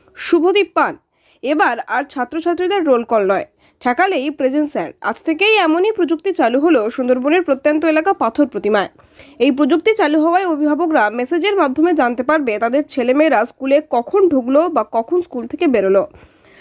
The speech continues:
পাথর প্রতিমায় প্রথম এমনই প্রযুক্তি চালু হওয়ায় খুশি অভিভাবক অভিভাবিকারা। এক শিক্ষক বলেন, "একটাই দুঃখ হয়ে গেল, আজ থেকে আর প্রেজেন্ট স্যার,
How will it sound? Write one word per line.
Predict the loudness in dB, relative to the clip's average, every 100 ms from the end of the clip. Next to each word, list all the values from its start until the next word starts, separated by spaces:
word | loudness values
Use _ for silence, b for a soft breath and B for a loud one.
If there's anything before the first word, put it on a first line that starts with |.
| b -2
পাথর | 0 0
প্রতিমায় | 0 0 0 0
প্রথম | -2 -2 0
এমনই | 2 2 0
প্রযুক্তি | -2 -4 -2 -2
চালু | 0 0 2 4
হওয়ায় | 4 0
খুশি | -2 -4 0 0
অভিভাবক | 2 4 4 2 -2
অভিভাবিকারা। | -4 -2 0 -2 0 0 0 -6 _
এক | -6 -4
শিক্ষক | -4 -4 -2
বলেন, | 0 2 2 2
"একটাই | 0 -2 -2
দুঃখ | -2 -4 -2
হয়ে | -2 -2 -2
গেল, | 0 -2 B B B B
আজ | -4 -2 -2
থেকে | 0 2 2
আর | 0
প্রেজেন্ট | 0 0 2 2
স্যার, | 2 0